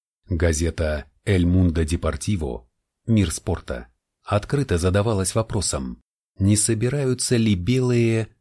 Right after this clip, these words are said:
вообще отказаться от продолжения участия в соревнованиях.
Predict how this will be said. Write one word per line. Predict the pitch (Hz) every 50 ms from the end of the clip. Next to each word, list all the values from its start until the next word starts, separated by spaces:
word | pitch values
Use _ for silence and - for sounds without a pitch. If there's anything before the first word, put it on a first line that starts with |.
| _ -
вообще | 98 95 110 123 143 147 - - - 185 139
отказаться | 92 123 - - 123 123 120 131 104 - - 104 101
от | 107 - -
продолжения | 117 123 117 127 131 135 123 127 113 101 104 104 107 110 -
участия | - 131 - - 123 110 - - - 110 113
в | -
соревнованиях. | - - 120 123 120 127 131 135 131 117 85 76 71 65 - - - - - -